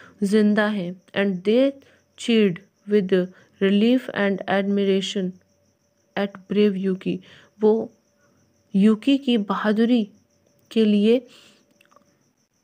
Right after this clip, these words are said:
इस सेलिब्रेट को, अ, इस फेस्टिवल को मनाना चाहते हैं।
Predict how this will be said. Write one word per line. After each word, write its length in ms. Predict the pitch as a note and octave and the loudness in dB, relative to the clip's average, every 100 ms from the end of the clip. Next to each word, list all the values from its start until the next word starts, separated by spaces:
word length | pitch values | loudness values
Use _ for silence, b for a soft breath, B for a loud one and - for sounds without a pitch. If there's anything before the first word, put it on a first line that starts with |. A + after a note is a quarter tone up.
| _ _ _ _ | _ _ _ _
इस 160 | A3 A3+ | -4 -2
सेलिब्रेट 480 | A3+ A3+ G3 G#3+ G#3+ | 0 0 2 0 0
को, 160 | A3 | -4
अ, 420 | G#3 - G#3 G#3 G#3 | -4 -2 0 0 0
इस 300 | A#3 A3+ - | -2 -4 -2
फेस्टिवल 540 | G#3+ G#3+ A3 - A#3 A3+ | -2 0 -2 -2 -2 0
को 140 | G#3+ | -2
मनाना 420 | G3+ F#3+ G3 G#3+ | -2 -2 -2 -2
चाहते 440 | B3 G#3+ G3+ G3+ G#3+ | -4 -6 -4 -4 -2
हैं। 260 | G#3+ C4 | -2 -4